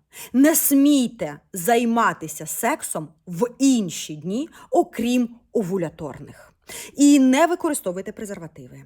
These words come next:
Народжували ж наші предки по одинадцять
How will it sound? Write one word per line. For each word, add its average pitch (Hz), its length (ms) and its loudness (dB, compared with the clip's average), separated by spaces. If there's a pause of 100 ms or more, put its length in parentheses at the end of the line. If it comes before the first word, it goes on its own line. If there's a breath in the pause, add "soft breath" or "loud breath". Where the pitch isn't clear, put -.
(280)
Народжували 269 800 0
ж - 240 -8
наші 220 440 -4
предки 185 560 -6
по 208 220 0 (100)
одинадцять 220 920 -2